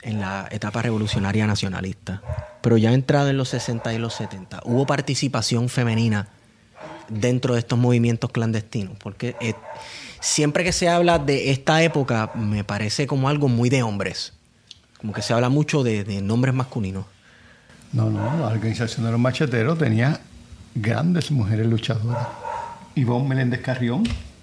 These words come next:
Speaker 2: Luz Berrío Berrío.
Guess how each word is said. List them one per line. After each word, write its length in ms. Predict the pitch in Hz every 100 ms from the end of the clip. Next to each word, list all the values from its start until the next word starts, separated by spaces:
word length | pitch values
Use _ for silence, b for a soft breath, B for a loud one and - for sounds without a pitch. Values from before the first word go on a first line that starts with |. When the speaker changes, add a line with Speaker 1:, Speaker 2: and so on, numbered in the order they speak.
| - - - - - - - - - - - - - - -
Speaker 2:
Luz 240 | 131 127
Berrío 300 | 131 123 127
Berrío. 540 | 110 117 - 147 180